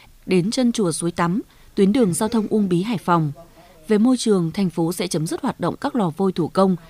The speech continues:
tăng cường kiểm tra xử lý các trường hợp xe chở vật liệu vi phạm trên các tuyến đường nội thành,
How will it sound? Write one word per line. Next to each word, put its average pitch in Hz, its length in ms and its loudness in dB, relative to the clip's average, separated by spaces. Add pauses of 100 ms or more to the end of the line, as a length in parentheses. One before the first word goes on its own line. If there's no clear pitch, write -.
(240)
tăng 262 180 2
cường 180 220 2
kiểm 156 240 -2
tra 220 180 -2
xử 170 200 -4
lý 156 120 -2
các 277 180 -6
trường 175 180 -2
hợp 170 200 -6
xe 208 220 -4
chở 190 180 -4
vật 151 220 -6
liệu 165 240 0
vi 196 100 0
phạm 190 260 -2
trên 180 180 -6
các 240 160 -6
tuyến 165 200 0
đường 180 220 0
nội 165 180 0
thành, 160 260 -2